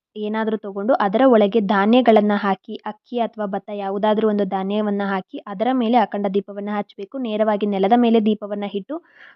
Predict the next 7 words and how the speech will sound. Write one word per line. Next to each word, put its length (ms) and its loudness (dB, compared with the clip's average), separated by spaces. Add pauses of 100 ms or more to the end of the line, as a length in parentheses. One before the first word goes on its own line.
(140)
ದೀಪವನ್ನ 380 -4
ಹಚ್ಚಬಾರದು. 720 -4 (560)
ಜೊತೆಗೆ 300 4 (120)
ಒಂಬತ್ತರಿಂದ 600 6
ಹತ್ತು 380 0
ದಿನಗಳ 380 4
ಕಾಲ 280 -2